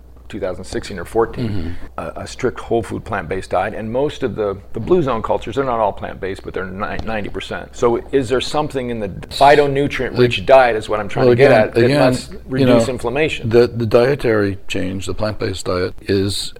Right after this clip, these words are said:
Speaker 2: the way to prevent leaky gut. It co-, it will heal the gut, and it removes those offending, those offending foods that are causing leaky gut in these patients.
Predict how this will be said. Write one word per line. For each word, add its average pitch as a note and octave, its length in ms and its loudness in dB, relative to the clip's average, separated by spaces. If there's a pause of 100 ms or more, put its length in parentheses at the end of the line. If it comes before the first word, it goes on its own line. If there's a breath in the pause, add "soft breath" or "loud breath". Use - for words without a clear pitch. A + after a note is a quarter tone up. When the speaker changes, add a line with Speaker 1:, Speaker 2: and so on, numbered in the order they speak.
Speaker 2:
the G#2 120 -4
way G2+ 220 0
to G2 260 -8
prevent F#2 340 -6
leaky F2+ 240 -8
gut. A#2 240 -6
It - 60 -10
co-, - 180 -6
it - 480 -10
will F2+ 120 -6
heal G#2+ 260 0
the G#2+ 100 -6
gut, F2+ 420 -4
and F2+ 460 -6
it - 300 -8
removes G2+ 760 -2 (220)
those F#2 380 -6
offending, F2+ 640 -6
those E2 220 -10
offending F2+ 440 -6
foods G2+ 640 -6
that E2+ 140 -12
are E2 80 -8
causing E2 420 -10
leaky E2 240 -12
gut G2+ 300 -10 (160)
in D2+ 160 -14
these D#2 160 -12
patients. - 540 -14